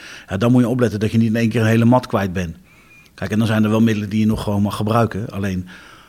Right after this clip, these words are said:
ja, ik weet nog aan mijn tijd, eh, mijn opa, die was bolleboer. En die douwde de bollen vroeger in de pure kwik. Als je dat nu doet, sta je op de voorkant van de Telegraaf.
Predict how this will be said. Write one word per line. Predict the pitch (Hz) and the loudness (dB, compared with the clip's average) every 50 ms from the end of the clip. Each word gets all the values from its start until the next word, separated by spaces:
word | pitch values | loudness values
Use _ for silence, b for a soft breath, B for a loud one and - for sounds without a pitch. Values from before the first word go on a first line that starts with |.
| B B | B B
ja, | - 95 82 | -8 -8 -4
ik | 76 113 110 | -4 -2 0
weet | 113 110 104 | 2 2 2
nog | 98 107 95 | 2 0 -2
aan | 101 104 | 0 0
mijn | 104 107 110 107 | 0 0 0 0
tijd, | - 113 101 104 104 98 - - - - - _ | -2 -2 -4 -4 -4 -6 -8 -14 -16 -18 -20 _
eh, | - 117 95 95 92 | -14 -12 -12 -8 -4
mijn | 101 110 113 107 | -2 -2 0 2
opa, | 117 139 135 123 123 107 107 | 2 2 2 2 0 0 0
die | 101 101 101 | 0 -2 -2
was | 107 101 | -2 -2
bolleboer. | 95 113 123 120 113 104 101 98 104 117 - B B B B B B B B B B B B B B B | 2 2 2 4 4 2 2 0 -2 -4 -8 B B B B B B B B B B B B B B B
En | - 98 95 95 98 95 | -10 -6 -6 -4 -4 -4
die | 95 101 101 101 101 95 | -4 -4 -4 -4 -4 -4
douwde | 90 101 101 104 104 98 104 98 | -4 -4 -2 -2 -2 0 -2 -2
de | 90 101 101 98 92 | -2 -2 -4 -4 -4
bollen | 95 110 120 131 123 110 110 117 120 - | 0 2 2 4 4 4 2 2 -2 -8
vroeger | - - - 127 113 - - 101 104 113 120 - | -14 -6 -4 -4 -2 -2 -2 -4 -4 -6 -6 -8
in | - 98 98 | -8 -6 -6
de | 95 | -6
pure | - - 131 120 113 107 104 | -6 -2 0 0 2 0 0
kwik. | - - 131 123 - - - - - _ _ | 0 2 2 2 2 0 -8 -18 -20 _ _
Als | 104 104 | -4 -2
je | 107 117 | 0 2
dat | 113 113 107 | 2 4 6
nu | 120 123 | 6 4
doet, | 120 120 127 120 | 6 4 2 0
sta | - - 117 101 | 0 -2 -2 -2
je | 104 104 | -2 -2
op | 101 | -4
de | - | -6
voorkant | 98 101 117 110 - 110 - | -2 0 0 0 0 -2 -4
van | - 113 110 | -2 -2 -2
de | 104 | 0
Telegraaf. | - 117 104 104 - 120 127 113 98 - - - | 2 0 0 0 -2 -2 -4 -4 -4 -8 -12 -20